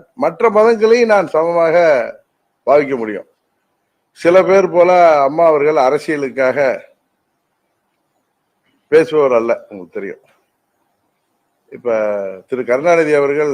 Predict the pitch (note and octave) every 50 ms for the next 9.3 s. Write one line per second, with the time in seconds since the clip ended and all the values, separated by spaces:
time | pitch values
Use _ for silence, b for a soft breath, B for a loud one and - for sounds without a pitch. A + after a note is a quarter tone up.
0 | B2 A2 - D3 C#3 D3+ D3+ E3 D#3 D3 C#3+ C#3 C#3+ C#3 C3+ C3 A#2 C3+ C3 C3+
1 | C#3 C#3 C3+ B2+ B2+ B2 B2+ B2 B2 B2 B2 B2 A#2+ A#2+ A#2 A2+ A2+ A2 A2+ A2
2 | A2 A2+ A2+ A2 A2+ A2 G#2 G#2 G#2+ G#2+ G#2+ G#2+ G#2+ G#2+ G2+ G2+ G2+ G2+ A#2+ C3
3 | B2+ B2 A#2+ B2+ B2 B2+ A#2+ A#2+ A#2 A2+ C3 C#3 C#3 C3 B2+ A#2+ A#2 A2 G#2+ A2+
4 | A2+ A#2+ A#2+ A2 A2 G2+ _ A2+ A2+ A2 A2 A2 G#2+ A2 A2 G#2+ A2+ A#2 A#2 A2+
5 | G#2+ G#2+ G#2 A2 A2+ A#2+ A#2 A2 G#2 G#2 A#2 A2 G#2+ _ A2+ A2+ A#2 G#2 - _
6 | _ _ _ _ _ _ _ _ _ _ _ _ _ _ C3+ C3 C3 D3 C3+ C#3
7 | C3+ B2+ B2 B2 A#2+ G#2+ A2+ A2 A2 G#2 G#2+ A2 A2 - _ _ _ _ _ _
8 | _ _ _ _ _ _ _ _ - - C3+ D#3+ E3 D#3+ D3+ C#3+ C3 B2 C#3+ C3
9 | B2+ B2+ B2+ A#2+ A#2 A#2